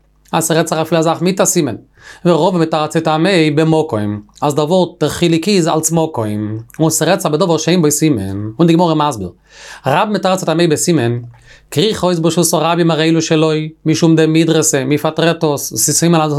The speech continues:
עשוי לדורס, איז גאר נישט ווערד. ברשות היחיד נטל ומכריז, דלא מדרסה. פארוואס? ווייל דער מענטש זאגט, זי ווארט נישט פארטראטן.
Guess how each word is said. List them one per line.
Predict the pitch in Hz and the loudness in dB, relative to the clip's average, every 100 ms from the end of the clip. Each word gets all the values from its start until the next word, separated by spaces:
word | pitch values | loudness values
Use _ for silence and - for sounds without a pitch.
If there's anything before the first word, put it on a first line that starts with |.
| 156 | 0
עשוי | 151 147 | 0 0
לדורס, | 131 170 165 165 | 0 0 2 2
איז | 151 | 0
גאר | 151 | 0
נישט | 151 123 | 0 0
ווערד. | 110 - _ _ - - - - | -2 -4 _ _ -20 -20 -14 0
ברשות | 185 165 165 156 | 2 2 0 0
היחיד | 156 190 170 156 | 0 -2 0 2
נטל | 160 160 160 | 2 2 2
ומכריז, | 160 151 156 - 147 151 147 151 - - - | 2 0 -2 -4 -2 0 -2 -6 -12 -18 -2
דלא | 151 165 160 180 | 2 4 4 2
מדרסה. | 180 165 151 139 127 117 _ _ _ _ - - _ | 2 2 0 0 -2 -6 _ _ _ _ -20 -20 _
פארוואס? | - 151 151 165 156 156 - - 147 | -2 0 2 0 0 -4 -8 -6 -2
ווייל | 147 | 0
דער | 147 143 143 143 135 | 2 2 2 2 0
מענטש | 139 170 151 | 2 2 2
זאגט, | 143 175 - - | 2 0 -4 -12
זי | - 147 | -4 0
ווארט | 151 | 0
נישט | 180 - | -2 -4
פארטראטן. | 185 170 180 | -2 -2 -2